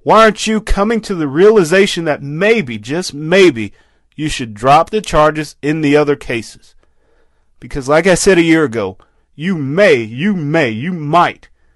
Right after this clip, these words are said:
get one charge out of the officer that transported him. But it won't be murder.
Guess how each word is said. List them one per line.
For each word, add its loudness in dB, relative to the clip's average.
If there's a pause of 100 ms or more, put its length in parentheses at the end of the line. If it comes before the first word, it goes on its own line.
(600)
get -2
one -2
charge 2
out 0
of -4
the -4
officer 0
that -4
transported -8
him. -12 (720)
But -4
it -8
won't -2
be -2
murder. 0